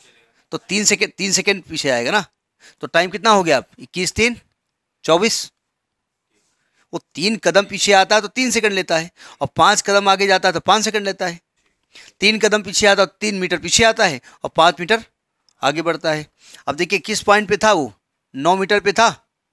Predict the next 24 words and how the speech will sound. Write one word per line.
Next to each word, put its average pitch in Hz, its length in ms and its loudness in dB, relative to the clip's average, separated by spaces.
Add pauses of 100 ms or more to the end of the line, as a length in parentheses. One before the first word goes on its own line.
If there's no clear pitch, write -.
(400)
अभी 185 340 0 (160)
चौबीस 185 280 2
पे 233 100 -2
कितना 202 220 -2
पीछे 208 260 -2
आना 208 160 2
है? 220 180 0 (1800)
कितना 165 200 -4
पीछे 165 240 -4
आना 127 160 -2
है? 101 240 -14 (420)
तीन 202 180 -2
आना 185 160 4
है 175 120 2
ना, 202 160 2 (240)
तो - 60 -12 (140)
तीन 208 200 -4
पीछे 196 240 -2
आओगे, 202 200 4
जहाँ 202 120 2
छः 196 240 0
पे 175 120 -2
आओगे 160 260 4
ना, 202 160 2